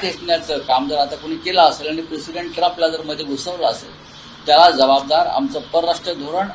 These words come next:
आणि, अ, आमचं प्रधानमंत्री कार्यालय असेल. तर मला असं वाटतं की लोकांच्या या भावना आहेत.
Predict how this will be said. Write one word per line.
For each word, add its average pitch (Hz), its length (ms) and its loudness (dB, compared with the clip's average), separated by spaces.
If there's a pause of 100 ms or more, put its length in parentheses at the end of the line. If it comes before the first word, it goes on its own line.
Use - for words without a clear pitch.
आणि, 139 380 -4 (280)
अ, 117 180 -6 (120)
आमचं 147 280 -8
प्रधानमंत्री 151 640 0
कार्यालय 123 360 -2
असेल. 113 300 -8 (760)
तर 180 80 0
मला 175 200 6
असं 202 240 6
वाटतं 160 300 4
की 185 240 -4
लोकांच्या 185 440 0
या 196 80 0
भावना 160 280 -2
आहेत. 185 140 2